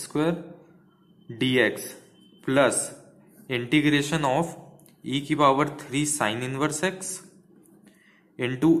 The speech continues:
e की पावर थ्री cos inverse x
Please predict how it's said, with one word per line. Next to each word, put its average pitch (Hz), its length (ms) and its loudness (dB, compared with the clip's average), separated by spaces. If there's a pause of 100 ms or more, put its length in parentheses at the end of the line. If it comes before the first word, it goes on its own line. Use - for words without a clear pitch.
(120)
e 135 140 0
की 147 140 -2
पावर 131 300 6 (100)
थ्री 127 180 0 (720)
cos 131 320 4
inverse 107 400 -4
x - 220 -8